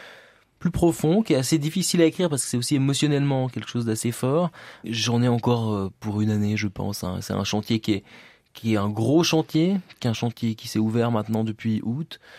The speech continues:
Euh, je, je suis encouragé, soutenu par ma, ma compagne, qui est ma, ma première lectrice, et donc, euh, j'avance plus vite que, que quand je suis tout seul, mais on, on verra, euh, maintenant, euh, ce que ça donne.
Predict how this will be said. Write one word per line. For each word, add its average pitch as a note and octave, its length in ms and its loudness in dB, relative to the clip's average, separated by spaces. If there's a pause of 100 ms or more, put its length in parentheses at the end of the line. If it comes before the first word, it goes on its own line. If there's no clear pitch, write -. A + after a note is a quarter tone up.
(280)
Euh, G2+ 500 -2
je, G2 220 -4
je G2+ 180 -4
suis - 80 -2
encouragé, G#2+ 640 2
soutenu A2+ 480 0
par G#2 200 -2
ma, G2 160 0
ma G2 160 -2
compagne, G2+ 480 -2
qui - 100 -10
est F#2+ 60 -4
ma, F#2+ 200 -6
ma G2 120 -6
première G2 340 0
lectrice, C3 560 -4
et F#2 140 -4
donc, F#2+ 280 -8
euh, F#2 140 -4 (840)
j'avance A2 360 2
plus A#2 120 -2
vite A2+ 140 2
que, G#2+ 240 2
que - 140 -8
quand A2 100 2
je G2+ 60 -2
suis G#2+ 100 -2
tout G2+ 140 -4
seul, B2+ 240 0 (260)
mais A2+ 320 6
on, F#2+ 240 2
on G2+ 40 0
verra, G2 420 0
euh, F#2+ 140 -2
maintenant, G2 520 -6
euh, - 80 -12
ce - 140 -16
que - 80 -8
ça A2+ 100 -2
donne. D3 160 -4